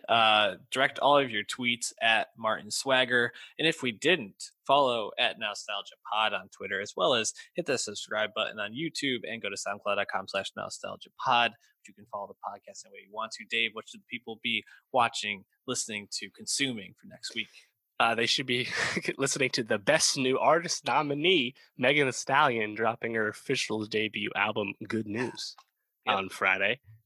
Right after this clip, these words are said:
Speaker 2: as well as B T S dropping their second album of twenty twenty, B. Um, very excited about those two huge records. Um, I believe one of the Megan tracks is called Shots Fired. So we can hear, um,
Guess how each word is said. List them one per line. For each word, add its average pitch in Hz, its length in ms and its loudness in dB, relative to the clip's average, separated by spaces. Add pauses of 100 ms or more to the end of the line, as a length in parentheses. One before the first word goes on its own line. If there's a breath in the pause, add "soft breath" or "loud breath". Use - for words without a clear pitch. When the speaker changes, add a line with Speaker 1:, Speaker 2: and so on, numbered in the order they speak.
(100)
Speaker 2:
as 107 160 -8
well 107 160 2
as 104 180 0
B 123 240 -4
T 113 240 -6
S 143 260 0
dropping 107 360 0
their 101 100 -2
second - 540 2
album 101 400 0
of 95 100 -10
twenty 98 300 -4
twenty, 104 500 -8 (340)
B. - 440 -4 (960)
Um, 98 340 -12 (140)
very 127 140 4
excited 120 220 2
about 101 220 -4
those 104 240 -4
two 113 120 -6
huge 107 300 -6
records. 98 520 -4 (560)
Um, 95 280 -8
I 101 60 -8
believe 101 300 -6 (160)
one 98 160 -8
of 92 80 -10
the 92 40 -12
Megan 95 300 -6
tracks 95 400 0
is - 80 -4
called 101 240 -4
Shots - 380 -4
Fired. - 420 2 (480)
So - 200 -2
we 95 100 -4
can 104 200 -6
hear, 101 440 -2
um, 95 340 -6